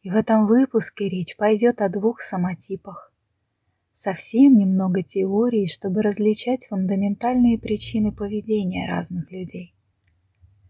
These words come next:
Соматипов всего семь, и сегодня начать хочу с активных, их психоэмоциональных реакциях, что движет ими, как их распознать.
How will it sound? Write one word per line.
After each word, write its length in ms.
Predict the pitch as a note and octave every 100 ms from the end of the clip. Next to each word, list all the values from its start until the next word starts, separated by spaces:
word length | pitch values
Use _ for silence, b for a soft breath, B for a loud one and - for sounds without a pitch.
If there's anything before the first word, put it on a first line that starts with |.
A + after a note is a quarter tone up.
| _ -
Соматипов 760 | - G3 G3 F#3 C#4+ D4+ F#3+
всего 360 | - - G3+ A3+
семь, 400 | A3+ - F#3 F3 - _ _ _ _ _ - _ -
и 60 |
сегодня 680 | G3 - G3+ F3+ A3+ B3+ A3
начать 520 | F#3 F3+ - A#3 B3
хочу 380 | - G3 G3 A#3
с 120 | A3
активных, 560 | A#3 - - F3 E3+ E3+ - _ _ _ _ _ _ -
их 240 | A#3 -
психоэмоциональных 1160 | - - F3 G3 F#3 F#3 - F#3+ F#3 F#3 F3+ -
реакциях, 720 | G#3 G3+ G#3 A3 - - D4 - _ _ _ _
что 240 | - B3
движет 540 | A#3 A3 A3+ G#3+ G3+ -
ими, 360 | G3 F#3+ F3 - _ _
как 260 | - C4 -
их 120 | D#3+
распознать. 840 | F#3 D#3+ - F3+ F3 F#3 F#3 -